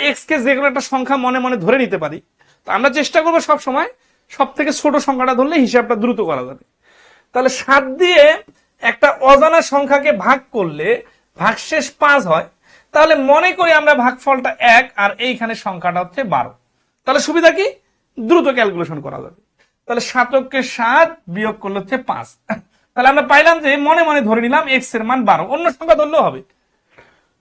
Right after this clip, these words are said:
শর্তটা just মিলা দিতে হবে। তাহলে এই বারোটা যখন হয়ে যাবে তিন বারং ছত্রিশ, তখন আবার যখন আমরা সাত দিয়ে ভাগ করব, তখন দেখব পাঁচ সাতা পঁয়ত্রিশ,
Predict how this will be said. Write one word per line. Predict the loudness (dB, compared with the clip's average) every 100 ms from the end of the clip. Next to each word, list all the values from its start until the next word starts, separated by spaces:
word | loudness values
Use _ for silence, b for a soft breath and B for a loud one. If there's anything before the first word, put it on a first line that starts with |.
| _
শর্তটা | 0 0 2 0 0
just | -2 -2
মিলা | -2 -2
দিতে | -6 -12
হবে। | -18 _ _ _ _ _ _ _
তাহলে | -4 -2 0
এই | 0 2 4
বারোটা | 6 6 6 6 8 6
যখন | 2 2 2 2
হয়ে | 0 2
যাবে | 0 2 0 0 _ _ _ _ -2
তিন | -2 0 4
বারং | 4 4 -4 -8
ছত্রিশ, | 0 0 -2 -8 -6 -6 -8 -12 -20 _ _ _ _ _ 2
তখন | 4 4 6
আবার | 6 6
যখন | 4 2 0
আমরা | -4 -4
সাত | -4 -4 -6
দিয়ে | -8 -6
ভাগ | -6 -8
করব, | -10 0 2 2 0 _ _ _ 0
তখন | 4 4 2
দেখব | -2 -2 -2 -2
পাঁচ | -4 -4
সাতা | -6 -4 -6 -6 -4
পঁয়ত্রিশ, | -2 -2 -4 -2 -2